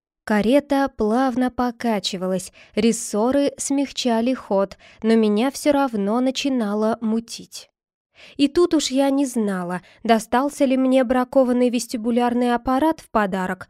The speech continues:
от Селины, или это родные слабости переселились вместе со мной в новое тело. «Всё равно задам», беспечно пожал плечами Гарс.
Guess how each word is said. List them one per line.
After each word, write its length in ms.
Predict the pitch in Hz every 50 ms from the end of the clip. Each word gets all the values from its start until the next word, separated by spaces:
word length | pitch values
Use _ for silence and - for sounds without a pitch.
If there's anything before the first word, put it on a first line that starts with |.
| _ -
от 140 | 240 233 -
Селины, 580 | - - 233 220 208 190 185 185 185 190 185 - - - - -
или 200 | 330 339 302 311
это 300 | 311 302 302 311 294 -
родные 640 | - 277 294 294 294 233 233 254 277 285 269 233 208
слабости 800 | 196 - - 208 190 208 240 269 220 202 190 - - 214 190 - - - - -
переселились 800 | - 285 285 269 240 - 262 240 214 262 285 254 226 196 - - -
вместе 500 | 247 214 240 247 262 269 262 - 269 247
со 200 | - - 240 220
мной 440 | 214 202 202 202 247 285 262 - _ - _ -
в 140 | 254 233
новое 400 | 277 269 254 226 208 240 240 240
тело. 440 | 240 233 - - 185 175 175 170 165 _ _ _ _ _ _ _ _ _ _ _ _ _ _ _
«Всё 260 | - - - - 427 403
равно 320 | 359 294 240 254 240 240
задам», 540 | 214 226 208 202 190 196 190 190 190 185 185 _ _ _ _ _ _
беспечно 680 | - 226 233 220 - - - 196 214 - - - 269 277
пожал 440 | 277 269 262 226 208 196 208 233 233
плечами 580 | 233 247 269 254 254 - 214 190 202 220 240
Гарс. 520 | 226 202 208 190 175 165 - - - -